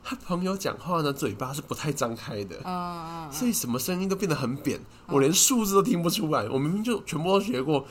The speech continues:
Speaker 1: 我听再多次都听不出他到底讲哪一个数字。
Speaker 2: 嗯，嗯。
Speaker 1: 就是他的口音变得很，怎么讲，就没有那么重就是。
Speaker 2: 对。
Speaker 1: 对，反正我就觉得，哦，其实他们也是有人可以讲得很轻的。
Speaker 2: 嗯。
Speaker 1: 对，反正就是这样子。我只是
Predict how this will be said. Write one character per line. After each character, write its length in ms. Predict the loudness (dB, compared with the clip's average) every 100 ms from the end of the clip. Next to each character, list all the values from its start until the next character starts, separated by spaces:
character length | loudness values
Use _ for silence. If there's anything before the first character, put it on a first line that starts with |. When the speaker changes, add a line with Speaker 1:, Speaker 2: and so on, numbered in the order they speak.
| -12
Speaker 1:
我 120 | -8 -6
听 200 | -4 -4
再 200 | -2 -2
多 160 | -2
次 120 | 0
都 80 | 0 0
听 120 | 0
不 80 | 2
出 120 | 2
他 100 | 4
到 80 | 4
底 100 | 4
讲 200 | 0 -2
哪 120 | -4
一 60 |
个 80 | -4
数 240 | -4 -4 -4
字。 180 | -6
Speaker 2:
嗯， 60 | -8
嗯。 320 | -8 -12 -14 -16 -18 -6
Speaker 1:
就 140 | -2
是 160 | 0 2
他 160 | 2
的 80 | 0
口 260 | 0 -4 -2
音 200 | -2 0
变 120 | 0
得 140 | 0
很， 180 | 0 -4 -8 -14 -20 -20 -20 -20 -20 -20 -16
怎 100 | -8
么 80 | -4
讲， 180 | -2 -2
就 120 | 0
没 80 | 2
有 60 | 0
那 60 |
么 80 | 0
重 280 | 0 0 0
就 100 | -6
是。 220 | -6 -8 -10 -16 -14
Speaker 2:
对。 160 | -12 -12 -12
Speaker 1:
对， 180 | -14 -14 -12
反 80 | -4
正 80 | 0
我 120 | 2
就 120 | 2
觉 220 | 0 0
得， 80 | -2 -2
哦， 120 | -4
其 160 | -4 -4
实 60 |
他 80 | -2
们 120 | 0 0
也 140 | -2
是 180 | -2 2
有 240 | 2 0
人 180 | -4 -4
可 120 | -2
以 100 | -2
讲 240 | -2 -4 -4
得 60 |
很 200 | -6 -6 -4
轻 420 | -4 -2 -4 -4
的。 160 | -8 -10 -12
Speaker 2:
嗯。 280 | -10 -10 -12 -18 -20 -14
Speaker 1:
对， 160 | -14 -14 -12
反 100 | -10
正 100 | -8
就 100 | -8
是 240 | -8 -8 -10
这 100 | -10
样 80 | -12
子。 60 | -14 -20 -20 -20 -20 -16 -16 -16 -18 -20 -14
我 100 | -10
只 160 | -6 -4
是 160 | -6